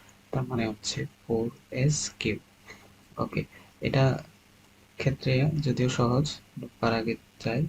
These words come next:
কিন্তু যে জায়গায় আমরা প্রায়ই ভুল করি এরকম একটা যদি নিই, যেমন এজি টু সিও থ্রি, এবং এই জায়গাতে আমি কোনো ব্র্যাকেট দিলাম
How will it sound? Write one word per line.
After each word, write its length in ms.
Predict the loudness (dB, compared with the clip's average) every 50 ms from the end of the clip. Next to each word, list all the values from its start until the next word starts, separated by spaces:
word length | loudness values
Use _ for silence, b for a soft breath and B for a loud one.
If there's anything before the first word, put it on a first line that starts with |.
| -2 -2
কিন্তু 240 | -2 -2 -2 -4 -8 -12 -14 -16 -20 -20 -16 -8
যে 100 | -4 -4 -2 -2
জায়গায় 200 | -2 -2 -2 -4
আমরা 140 | -6 -6 -8 -10 -6
প্রায়ই 220 | -4 -2 -2 -2 -2
ভুল 120 | -4 -4 -6 -4 0
করি 140 | 0 0 2 0 0
এরকম 180 | -2 -4 -6 -6
একটা 120 | -6 -6 -8 -8
যদি 160 | -8 -10 -12 -12 -12
নিই, 140 | -12 -10 -10 -10 -10 B B B B B B B B -20 -16 -10
যেমন 240 | -8 -6 -6 -6 -8 -8 -2 0 0
এজি 200 | 2 2 0 0 0 0
টু 80 | 0 0 0 -4 -10 _ _ -20 -20 -20 _ -18 -10 -4 -2 0 0
সিও 420 | 2 2 2 0 0 0 -2 0 0 0 -2 -6 -14 _ -12 -8 -4
থ্রি, 180 | -2 -2 -2 -4 -6 -12 -20 -20 -20 -20 -20 -20 -20 -20 -14 -6 -2
এবং 120 | 0 0 0 2 4
এই 80 | 4 6 6
জায়গাতে 240 | 6 4 4 4 2 2
আমি 100 | 2 2 2
কোনো 100 | 2 0 0 0
ব্র্যাকেট 300 | 0 0 0 0 -2 -2 -4 -14 -18 -20 -20 -20 -16 -10
দিলাম 300 | -8 -8 -8 -6 -4 -4